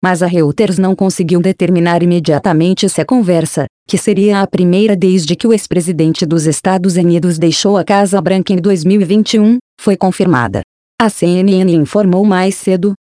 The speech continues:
na quinta-feira, dezoito, que os dois líderes tinham um telefonema agendado para hoje. A organização de notícias alertou que a agenda do ex-presidente, que estava em Milwaukee para aceitar a nomeação presidencial do Partido Republicano,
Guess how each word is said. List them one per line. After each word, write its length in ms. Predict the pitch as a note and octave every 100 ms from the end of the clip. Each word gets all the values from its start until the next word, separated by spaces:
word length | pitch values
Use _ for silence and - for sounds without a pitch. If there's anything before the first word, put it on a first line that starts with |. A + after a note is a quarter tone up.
| _
na 140 | G3+ F#3+
quinta-feira, 760 | - G3+ F3 D#3+ F#3 F#3 G#3 - _
dezoito, 640 | F3+ G#3+ E3+ G3+ A#3 C#4+ C4+ _ -
que 120 | G3
os 120 | E3+
dois 260 | D#3+ D#3+ D3
líderes 500 | E3+ E3+ E3 F3+ -
tinham 300 | G3+ G3 F#3
um 60 |
telefonema 640 | F3+ F#3 F3+ G3+ F3+ F#3+ F#3+
agendado 580 | F#3 G#3 A3 E3 D3+ D#3+
para 220 | F#3 F#3+
hoje. 380 | D3 B2 A2 G#2 - _ _
A 120 | G3 F#3+
organização 720 | D#3+ E3+ D#3+ E3 - G#3 G3+
de 100 | F#3+
notícias 640 | F3 D3+ G3+ F#3+ G3 F3
alertou 480 | F#3+ F3 D#3 F#3+ G3+
que 140 | -
a 80 | F3+
agenda 420 | F#3 E3+ D#3+ E3
do 120 | E3 F3
ex-presidente, 960 | E3+ - A#3+ G#3 G#3 D#3+ D#3 C#3+ C3 - _
que 120 | - D#3+
estava 440 | - F3+ E3 F#3+
em 60 | G3
Milwaukee 480 | G3 E3+ D3+ G3
para 220 | F#3+ F#3 F3+
aceitar 460 | - D3 F3+ F3
a 40 | F3+
nomeação 640 | F3 E3+ F#3+ - F#3 F#3+
presidencial 800 | G3 A3 F3 F#3+ F#3+ - E3+ D3
do 120 | E3+
Partido 420 | D#3+ D3 - E3+
Republicano, 800 | F3 F3+ A#3 A3 A3+ - E3+ F3+